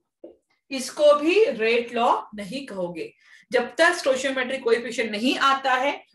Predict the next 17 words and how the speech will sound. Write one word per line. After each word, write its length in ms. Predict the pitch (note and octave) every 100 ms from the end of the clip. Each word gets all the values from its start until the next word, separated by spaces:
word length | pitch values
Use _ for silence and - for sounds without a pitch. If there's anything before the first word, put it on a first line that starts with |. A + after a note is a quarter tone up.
| -
उसको 340 | A3+ - A#3
rate 280 | G3 G3 G3
लॉ 280 | G3 A3+ A#3
नहीं 240 | F3+ F#3+ F#3
कहोगे। 500 | D#3+ D#3 - - _ _ _ _
तो 60 | F#3+
यहाँ 320 | G3+ G#3 A#3
पे 180 | A#3+ A#3+
this 220 | G3+ G#3
is 200 | A3 G3
the 60 | F3+
rate 240 | F#3 F#3+
of 180 | F3+ F#3+
disappear, 560 | - A#3 - D4+ D#4+ D#4
क्यों? 460 | E4+ C5 C5+ E3+
minus 480 | D#3+ E3 F3 G#3 -
है, 120 | -